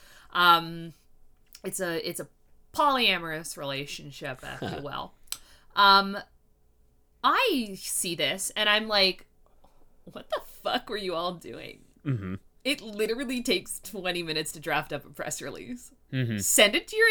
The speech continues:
Speaker 1: exec and get it fucking approved. Like, it's not that fucking hard.
Speaker 2: Mm-hmm.
Speaker 1: Like, this is crisis communications to its T, right?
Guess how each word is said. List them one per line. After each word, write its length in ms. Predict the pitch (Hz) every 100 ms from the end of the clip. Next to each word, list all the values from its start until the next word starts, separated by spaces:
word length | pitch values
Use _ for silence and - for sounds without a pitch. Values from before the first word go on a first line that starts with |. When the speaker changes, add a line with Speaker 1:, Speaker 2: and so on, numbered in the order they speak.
| 427
Speaker 1:
exec 380 | 226 160 120 - - _ _
and 220 | 269 196
get 200 | - 175
it 140 | 185 -
fucking 300 | 175 196 196
approved. 480 | 254 359 - - - - - - - - -
Like, 200 | 226 220
it's 160 | 254 220
not 480 | 190 190 185 175
that 120 | 233 240
fucking 260 | 269 294
hard. 400 | 339 403 - 254 - -
Speaker 2:
Mm-hmm. 320 | 107 104 95 - -
Speaker 1:
Like, 400 | 147 214 214 - -
this 260 | 196 254
is 120 | 339 -
crisis 360 | 247 226 208
communications 840 | - 208 180 175 165 - 160 151 -
to 160 | 156
its 220 | 147 143 -
T, 280 | - - -
right? 260 | 147 151